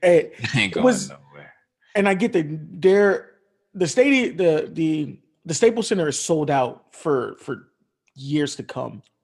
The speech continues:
Speaker 1: But what Kobe brought to that organization, the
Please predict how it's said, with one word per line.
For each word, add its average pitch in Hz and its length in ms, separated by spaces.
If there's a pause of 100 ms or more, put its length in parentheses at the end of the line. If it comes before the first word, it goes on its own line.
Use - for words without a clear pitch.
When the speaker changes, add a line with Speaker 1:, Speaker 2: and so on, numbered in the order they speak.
Speaker 1:
But 160 500
what 165 360
Kobe 185 380
brought 156 500
to 165 120
that 151 200
organization, 139 640
the 123 100